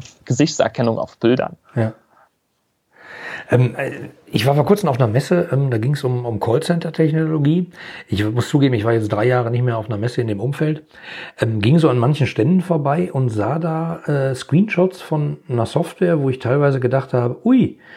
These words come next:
Speaker 2: das sieht ja aus wie vor fünfzehn Jahren, das, was wir da gebastelt haben.“ Aber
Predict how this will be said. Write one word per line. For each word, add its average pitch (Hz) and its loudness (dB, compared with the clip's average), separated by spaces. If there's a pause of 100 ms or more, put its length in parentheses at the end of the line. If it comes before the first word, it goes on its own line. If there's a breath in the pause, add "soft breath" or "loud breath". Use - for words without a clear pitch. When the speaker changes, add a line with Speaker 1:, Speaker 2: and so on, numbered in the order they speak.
(160 loud breath)
Speaker 2:
das - -2
sieht 170 0
ja 127 2
aus 160 0
wie 165 2
vor 143 2
fünfzehn 165 0
Jahren, 147 -4
das, 127 -4
was 123 -2
wir 185 2
da 131 0
gebastelt 104 -4
haben.“ 143 -4 (420 loud breath)
Aber 208 0